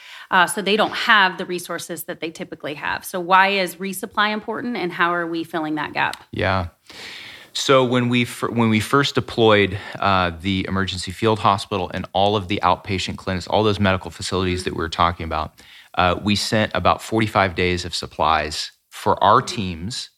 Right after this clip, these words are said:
Speaker 2: the Samaritan's Purse doctors and nurses, to serve beneficiaries in Ukraine. And when we did that,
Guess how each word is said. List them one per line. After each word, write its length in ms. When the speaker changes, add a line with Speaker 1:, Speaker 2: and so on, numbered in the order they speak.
Speaker 2:
the 120
Samaritan's 600
Purse 400
doctors 440
and 100
nurses, 460
to 100
serve 460
beneficiaries 880
in 140
Ukraine. 420
And 220
when 200
we 120
did 260
that, 420